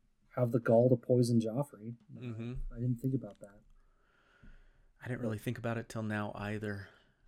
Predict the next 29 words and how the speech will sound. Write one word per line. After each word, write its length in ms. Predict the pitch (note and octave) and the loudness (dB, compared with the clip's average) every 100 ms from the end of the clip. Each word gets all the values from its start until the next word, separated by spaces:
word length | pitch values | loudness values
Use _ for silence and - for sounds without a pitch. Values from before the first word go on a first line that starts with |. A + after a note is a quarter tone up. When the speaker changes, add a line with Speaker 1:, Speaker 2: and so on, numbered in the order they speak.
| - | -16
Speaker 2:
'cause 160 | - A2+ | -10 -2
they 100 | A#2+ | 0
don't 220 | B2+ A#2+ | 0 -2
like 240 | A#2 A2+ - | -4 -4 -4
him 220 | G#2+ A#2 | -6 -4
regardless 560 | A#2 A2 A#2 A#2 A#2 | -4 -4 -4 -4 -6
of 140 | A#2+ A#2+ | -8 -6
what 100 | - | -8
Sansa 480 | - A2+ A2 - B2+ | -6 -6 -6 -8 -10
says. 640 | - - - - - - - _ - - _ - - - | -8 -8 -6 -8 -10 -16 -20 _ -20 -20 _ -20 -10 8
Speaker 1:
I 60 | |
mean, 100 | C3+ E3+ | 12 12
they 80 | |
did 160 | D3 G3+ | 12 10
it 60 | F3 | 12
right 220 | B2+ C3+ | 12 12
under 280 | C#3 B2+ A#2 - _ - | 12 10 4 -8 _ -4
Tywin's 380 | C#3 C#3 B2 A2+ | 8 10 10 8
nose 220 | B2 A#2+ | 6 8
anyway. 420 | B2 E3 G2+ G#2+ | 6 4 2 -2
Maybe 200 | A#2+ B2+ | -2 4
they 80 | D3+ | 6
would 120 | C#3 | 6
do 140 | A#2+ D3 | 6 6
it 60 | |
anyway. 380 | D3 G3 F3+ - - | 6 4 0 -6 -10
Speaker 2:
He 140 | A#2 | -8
was 220 | A2+ B2+ | -6 -6
there. 380 | A#2+ A2+ A2+ C3 | -6 -6 -8 -10